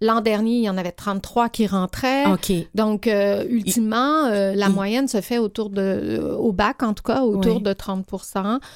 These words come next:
Speaker 1: Euh, c'est très bien. On veut
Speaker 2: Mhm.
Speaker 1: continuer, on veut poursuivre les efforts. Euh, et, et ce qu'on veut surtout, c'est que notre université ait cette diversité-là vraiment sur tous les aspects. Alors, pas juste au niveau de nos étudiantes,
Speaker 2: Mhm.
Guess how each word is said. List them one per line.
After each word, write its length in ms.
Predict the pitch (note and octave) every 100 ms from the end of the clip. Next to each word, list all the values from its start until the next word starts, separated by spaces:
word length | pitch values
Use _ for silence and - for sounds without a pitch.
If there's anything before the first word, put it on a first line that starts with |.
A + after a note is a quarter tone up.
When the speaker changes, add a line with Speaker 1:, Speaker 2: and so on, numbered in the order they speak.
| - -
Speaker 1:
Euh, 120 | G3 G3+
c'est 140 | G3+
très 240 | G3 G#3 F#3+
bien. 360 | G3 F#3+ C4
On 100 | A3+
veut 120 | G3
Speaker 2:
Mhm. 40 | G3
Speaker 1:
continuer, 560 | G3+ G3 G#3 G3 G3 B3
on 100 | A3
veut 140 | F#3+
poursuivre 480 | - F#3+ - A#3 G#3+
les 220 | G#3 F#3+
efforts. 540 | F#3 G3+ G3 B3+ C4 - - - -
Euh, 480 | G3 G3 F#3+ G3 G3+ - - - -
et, 720 | G3+ G3+ G3+ - G#3 G#3 G3+
et 40 |
ce 80 | G3
qu'on 200 | A3+ G3+
veut 120 | G3 C4
surtout, 340 | A3+ - C#4+
c'est 140 | B3+ -
que 80 |
notre 340 | G3+ G3 - A3+
université 600 | G#3+ G3 G3 - - C#4
ait 120 | G3+
cette 380 | - G#3+ G3 G#3
diversité-là 1160 | F#3+ F#3+ F#3+ G3 - - G#3+ G3+ G#3 A3 B3 A#3
vraiment 300 | G3+ G#3 B3
sur 280 | - A3 - _ _ _ _
tous 140 | B3+ B3+
les 260 | A#3 G#3
aspects. 280 | G3+ - -
Alors, 360 | A3 F#3+ E3+ -
pas 160 | A#3+
juste 340 | A3 A#3+ - G#3+
au 80 |
niveau 240 | G#3 G3+ G#3
de 40 |
nos 120 | G3+ G3
étudiantes, 680 | G3+ G3 F#3+ G3 F#3+ G#3+
Speaker 2:
Mhm. 120 | F3+